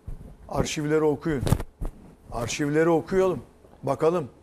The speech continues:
He? Arşivlerde gitmiyor, yazılar uçmuyor. Kusura bakmayın.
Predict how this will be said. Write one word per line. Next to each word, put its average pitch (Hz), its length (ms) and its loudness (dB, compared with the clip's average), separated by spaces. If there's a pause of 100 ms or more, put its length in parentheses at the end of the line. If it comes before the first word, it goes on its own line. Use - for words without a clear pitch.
(260)
He? 170 180 -4 (880)
Arşivlerde 135 840 2 (300)
gitmiyor, 220 360 2
yazılar 143 400 2
uçmuyor. 208 460 0 (360)
Kusura 160 320 4
bakmayın. 220 420 2